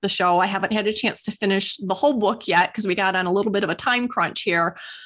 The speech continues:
But I am really loving what I'm reading. It is taking concepts that I have seen and believed in that I didn't discover till my late forties. And you're sharing that information with teens.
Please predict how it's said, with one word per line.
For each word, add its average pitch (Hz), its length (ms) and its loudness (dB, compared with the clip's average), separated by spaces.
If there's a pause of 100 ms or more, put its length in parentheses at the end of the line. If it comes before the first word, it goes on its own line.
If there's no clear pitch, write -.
(340)
But 226 280 0
I 233 140 0
am 240 280 2
really 214 500 4
loving 196 460 2
what 202 140 2
I'm 185 200 0
reading. 180 560 0
It 185 320 0
is 185 440 0
taking 202 340 -2
concepts 190 680 -2
that 190 280 -2
I 180 140 0
have 190 180 -4
seen 185 400 -2
and 196 140 -2
believed 185 420 0
in 180 580 -2 (120)
that 185 120 0
I 214 140 4
didn't 220 240 2
discover 185 580 0
till 185 220 -2
my 175 140 0
late 165 260 -2
forties. 202 640 -2 (440)
And 202 300 2
you're 269 140 4
sharing 240 320 2
that 190 200 2
information 190 880 -2
with 175 380 -4
teens. 147 680 -4